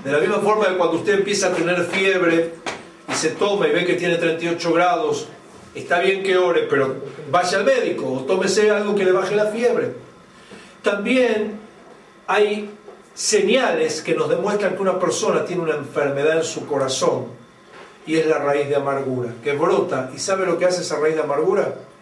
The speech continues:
La Biblia dice, "Contamina a todos". Una persona que tiene raíz de amargura es una persona que tiene contienda en su corazón. Es una persona que tiene celos. Es una persona que,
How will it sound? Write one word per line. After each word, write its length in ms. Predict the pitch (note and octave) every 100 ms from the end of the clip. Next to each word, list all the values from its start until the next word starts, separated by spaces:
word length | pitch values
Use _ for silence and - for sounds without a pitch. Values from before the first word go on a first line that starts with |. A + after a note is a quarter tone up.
| - -
La 100 | D3+
Biblia 300 | D#3 E3+ D#3+
dice, 240 | E3+ E3 D#3
"Contamina 580 | D3+ C#3+ C#3 C#3 D3+ C#3
a 80 |
todos". 500 | - A2 G#2+ - - - - - - -
Una 240 | F3+ G#3+ G#3
persona 680 | F#3 - G#3 G3 F3+ E3 -
que 120 | D#3
tiene 240 | F#3 F3+
raíz 280 | D3 D#3 F3+
de 60 | D#3+
amargura 640 | C#3+ - - F3+ C3 B2+ - - E3+
es 160 | E3+
una 180 | G3+ E3
persona 420 | D#3 D3 F#3 F3+
que 160 | E3 D3+
tiene 300 | E3+ E3 D#3
contienda 560 | D3+ D3 D3+ F3 E3+ D3
en 40 |
su 220 | C#3 C3+
corazón. 440 | C3+ B2 - B2+ - - - - -
Es 80 | -
una 140 | F3 E3+
persona 400 | D3+ D#3+ E3 D#3
que 100 | C#3+
tiene 300 | E3 D#3 C3
celos. 560 | - D3+ - - - - - - -
Es 180 | - G#3+
una 160 | G#3+
persona 460 | G3+ - G3+ G3 -
que, 280 | E3+ E3+